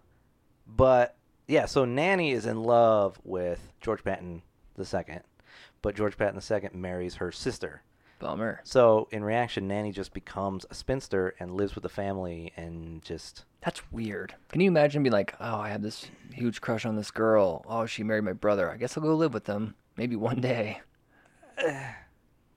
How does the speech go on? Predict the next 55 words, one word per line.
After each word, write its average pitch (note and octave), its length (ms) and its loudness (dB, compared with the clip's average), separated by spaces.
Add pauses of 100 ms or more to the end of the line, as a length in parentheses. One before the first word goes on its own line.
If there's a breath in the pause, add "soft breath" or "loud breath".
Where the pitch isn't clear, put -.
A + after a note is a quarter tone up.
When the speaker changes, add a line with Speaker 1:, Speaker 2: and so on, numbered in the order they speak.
(120)
Speaker 1:
That's, D#3+ 280 -6
that's D3+ 260 -4
everything C#3+ 320 0
I C3 40 6
read, C#3 200 4
is A#2 80 2
they G#2+ 100 2
were G#2+ 80 2
like, G#2 240 -2
I G2+ 60 -14
guess G#2 140 -12
they G#2 80 -6
were F#2 100 -4
hoping A2 560 -6 (380 soft breath)
that - 100 -14
she - 320 -10
was G#2 160 -6
hoping G#2 280 2
her F#2 120 -10
sister - 380 -6
would B2+ 140 -2
die B2+ 280 6
so A#2+ 160 -6
she G#2 140 -10
could A2+ 120 -6
marry B2+ 320 -4
him. C3 180 -2
Speaker 2:
Like, - 160 -10
"Hey, B2 300 2
I'm B2 240 -2
a G2 60 -6
lot B2 220 0
like C#3+ 180 2
my D3+ 100 0
sister." B2+ 640 -4
Speaker 1:
"I've F2+ 140 0
already G2 200 0
been B2+ 160 0
around D3+ 280 0
your D#3+ 80 -4
kids." F#3 760 0
Speaker 2:
This - 260 -12
is B3+ 140 -6 (260)
perfect, - 440 0
right? C#3+ 400 -2 (100)
Speaker 1:
What A#2+ 160 2
happened B2 280 2
instead C3+ 500 4
is F#2+ 100 -4
just, G2 180 -6
she's G2+ 220 -6
just F#2 160 -8
always F#2 300 0
around F2 420 -4
spoiling F2+ 720 -6